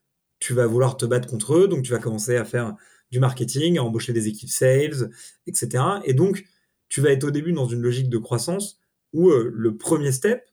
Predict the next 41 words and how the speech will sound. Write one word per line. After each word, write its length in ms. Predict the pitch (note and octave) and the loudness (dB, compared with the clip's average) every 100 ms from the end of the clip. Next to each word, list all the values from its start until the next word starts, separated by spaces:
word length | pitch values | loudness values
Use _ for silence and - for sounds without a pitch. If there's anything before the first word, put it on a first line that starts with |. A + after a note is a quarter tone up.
| _ _ _ | _ _ _
parfois, 280 | A#2+ C3 G#3 | -4 2 0
tu 120 | F3+ | 2
vas 100 | C#3 | 0
avoir 260 | B2 A#2+ A2+ | 2 0 -2
le 80 | |
mal 240 | A2 C3+ D#3+ | 0 0 0
à 40 | |
le 60 | B2 | 0
faire 240 | - F3+ | 0 0
sans 180 | - C#3+ | 0 -2
être 120 | C3 | -2
financé. 400 | - C#3 B2+ B2 - _ _ - | -2 -4 -2 -6 -10 _ _ -2
Et 80 | |
parfois 300 | C3 C3+ F3+ | -2 0 0
pas. 260 | F3+ F#3 - - | 0 -6 -12 -6
Tu 80 | B2 | 2
vois, 180 | C3+ | 4
euh, 140 | A#2 G#2 - - - | 4 0 -10 -10 0
t'es 80 | C3+ | 4
une 100 | C3 | 4
boîte 140 | D#3 | 4
de 80 | B2+ | 2
conseil, 360 | B2+ B2 F#3+ | 0 2 2
c'est 120 | G#3 B2+ | 2 -2
ce 80 | |
que 80 | - | -4
tu 160 | A2+ C#3 | -4 0
dis, 120 | G3+ | 2
bah, 200 | F3 - - _ _ _ | 0 -2 -12 _ _ _
tant 160 | F#3 F#3 | 2 2
que 60 | |
t'as 100 | F3 | 0
pas 140 | C#3 D3+ | 0 0
vendu, 400 | C#3 C#3+ D#3+ D#3 | -2 -2 2 4
euh, 360 | B2+ A#2 A2+ | 6 4 4
une 120 | A#2+ B2+ | 2 0
prestation, 680 | C3+ B2+ C3 F3 G#3+ G#3 - _ | 0 2 0 2 0 0 -6 _
t'embauches 340 | - C3+ C3+ C3 | 0 2 2 0
pas 120 | C#3+ | 0
un 120 | B2+ | 2
gars, 320 | C3 E3+ G#3+ | 2 0 -2